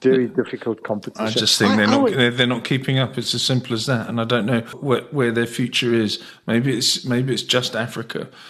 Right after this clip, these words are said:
Speaker 2: Maybe it's, it's, it's not these international glossy series and, and things that I watch
Speaker 1: No.
Speaker 2: regularly. Maybe Africans want proper African content, and why not?
Speaker 1: What? You got it, but you got to do that all the time.
Speaker 2: Mm.
Speaker 1: You know what I mean? You can't. You've got to occupy people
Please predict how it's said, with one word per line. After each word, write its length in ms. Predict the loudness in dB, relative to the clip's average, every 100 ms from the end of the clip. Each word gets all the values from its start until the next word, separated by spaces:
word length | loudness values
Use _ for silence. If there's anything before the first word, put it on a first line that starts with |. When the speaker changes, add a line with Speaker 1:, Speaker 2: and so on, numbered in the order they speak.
| -20 -6
Speaker 2:
Maybe 340 | -2 -2 -2
it's, 220 | -6 -6 -6
it's, 240 | -6 -6
it's 180 | -4 -2
not 200 | -2 -2
these 180 | -2 0
international 600 | 0 0 -2 -2 -2 -2
glossy 400 | -2 0 0 0
series 560 | 0 0 0 0 0 -2
and, 160 | -4 -8 -16 -6
and 160 | -4
things 340 | -2 0 0 0
that 180 | -4 -2
I 180 | -2 0
watch 560 | 0 -2 -4 -6 -6
Speaker 1:
No. 100 | -8
Speaker 2:
regularly. 640 | -2 0 0 0 0 2 2
Maybe 460 | 4 2 0 -2
Africans 480 | -2 -6 -6 -4 -2
want 280 | -2 -2 -6
proper 320 | -10 -6 -4
African 500 | -4 -6 -8 -6 -6
content, 600 | -4 -4 -4 -4 -6 -8 -14 -20 -6
and 160 | 0 2
why 180 | 4
not? 220 | 4 2 0
Speaker 1:
What? 220 | -4 0
You 140 | 0
got 180 | 2 0
it, 120 | 0
but 200 | -4 -2
you 80 | -2
got 160 | 0 0
to 80 | -2
do 180 | -2 0
that 140 | 2
all 160 | 0 -2
the 80 |
time. 480 | -4 -6 -4 -4 -4
Speaker 2:
Mm. 220 | -6 -2
Speaker 1:
You 60 | 0
know 60 | 0
what 80 | -2
I 40 |
mean? 280 | -2 -4 -6
You 100 | -8
can't. 300 | -6 -6 -6 _ _ -8
You've 200 | -6 -2
got 100 | 0
to 80 |
occupy 560 | 0 -2 -4 -8 -6 -8 -8
people 560 | -10 -10 -4 -4 -4